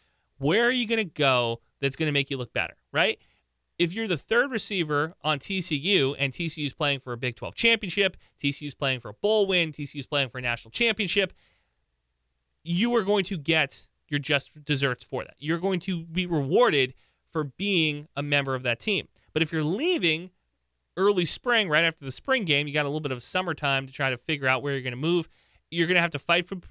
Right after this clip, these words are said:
position battles when spring or summer practice opens up at any of these other camps. To me, if as a head coach, outside of a Power Five program, you are going to accept this type of player with open arms. He's gonna immediately become the number one ri-, wide receiver,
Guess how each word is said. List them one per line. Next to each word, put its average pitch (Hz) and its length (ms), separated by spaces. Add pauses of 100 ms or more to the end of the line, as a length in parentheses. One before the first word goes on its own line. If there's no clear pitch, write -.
(140)
position 170 540
battles 160 420
when 135 100
spring 165 400 (140)
or 139 100
summer 196 280
practice 143 420
opens 127 260
up 165 220 (340)
at 131 140
any 160 200
of 160 60
these 143 180
other 135 180
camps. 190 380 (880)
To 190 100
me, 247 440 (280)
if 151 120
as 151 140
a 147 80
head 185 240
coach, 175 420 (640)
outside 196 460
of 180 80
a 156 40
Power 160 280
Five 135 240
program, 160 360
you 156 160
are 135 120
going 135 300
to 139 100
accept - 400
this 135 140
type 131 180
of 117 80
player 120 280
with 120 200
open 123 240
arms. - 340 (240)
He's 175 220
gonna 175 160
immediately 165 420
become 151 400
the 139 80
number 151 240
one 139 200
ri-, 131 220
wide 147 200
receiver, 180 460